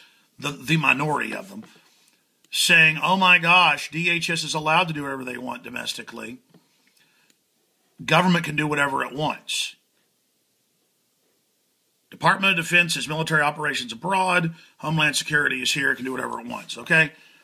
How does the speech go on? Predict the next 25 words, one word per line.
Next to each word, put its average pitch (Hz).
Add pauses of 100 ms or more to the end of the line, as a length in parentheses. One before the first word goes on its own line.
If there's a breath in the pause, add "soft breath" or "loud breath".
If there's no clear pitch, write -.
(280 soft breath)
This 190
is 196
the 185
type 165
of 135
stuff 135
that 123
we're 113
talking 117
about, 95 (2250 loud breath)
where, 165
uh, - (640)
things 214
that 165
we 160
know 160
are 190
illegal, 120
we 127
know 156
are 185
unconstitutional, 123
are 131
just 127
happening. 131